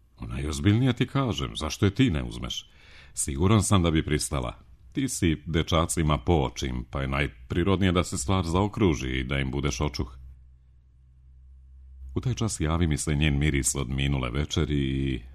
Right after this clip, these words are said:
maglovite misli koje su mi se javljale u vezi s njom opet mi proleteše kroz glavu.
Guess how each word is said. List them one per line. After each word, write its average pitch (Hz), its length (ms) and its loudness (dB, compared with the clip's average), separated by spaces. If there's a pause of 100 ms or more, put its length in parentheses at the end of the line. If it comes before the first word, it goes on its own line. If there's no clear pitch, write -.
maglovite 76 540 0
misli 67 440 -2
koje 64 220 -4
su 71 160 -4
mi 65 80 -2
se 67 200 -4
javljale 71 480 -2
u 62 60 -4
vezi 65 300 -4
s - 120 -2
njom 78 420 0
opet 92 400 -2
mi 78 140 -2
proleteše 67 680 -4
kroz 71 240 -6
glavu. 55 400 -6